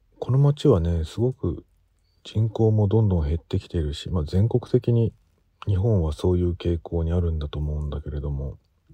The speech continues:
それでもまだね、あの、移り住んでくる人の数もちらほらいるっていう状況なので、うん、まだまだ未来は明るいんじゃないかなと思っています。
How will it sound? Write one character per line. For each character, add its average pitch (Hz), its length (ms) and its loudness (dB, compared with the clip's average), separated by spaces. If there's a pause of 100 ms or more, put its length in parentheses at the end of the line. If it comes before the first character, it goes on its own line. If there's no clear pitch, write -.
(420)
そ - 120 -6
れ 123 80 2
で 143 80 4
も 135 120 4
ま 98 180 2
だ 95 100 -2
ね、 78 260 -6 (180)
あ 87 40 -2
の、 80 140 -2
移 82 160 -2
り 139 80 0
住 139 180 0
ん 113 40 2
で 87 120 -4
く 85 140 -6
る 76 100 -4
人 78 200 -8
の 76 100 -6
数 85 240 -6
も 71 240 -6 (640)
ち - 100 2
ら 135 100 8
ほ 87 120 0
ら 73 120 -4
い 73 100 -4
る 82 160 -2
っ - 520 -20
て 82 100 -6
い 76 60 -2
う 73 140 -6
状 80 200 -4
況 76 200 -6
な 76 140 -4
の 69 160 -8
で、 - 260 -10 (920)
う 95 40 -2
ん、 80 340 -4 (160)
ま 139 160 2
だ 120 100 2
ま 113 140 2
だ 98 80 0
未 90 180 2
来 82 160 0
は 64 240 -10 (520)
明 98 100 2
る 98 100 2
い 92 80 0
ん 87 60 -2
じ 78 80 -6
ゃ 76 40 -4
な 76 120 -4
い 73 60 -6
か 73 120 -10
な 82 240 -2
と 71 260 -12 (280)
思 85 160 -4
っ - 20 -10
て - 160 -12
い 64 60 -8
ま 62 160 -10
す。 - 180 -20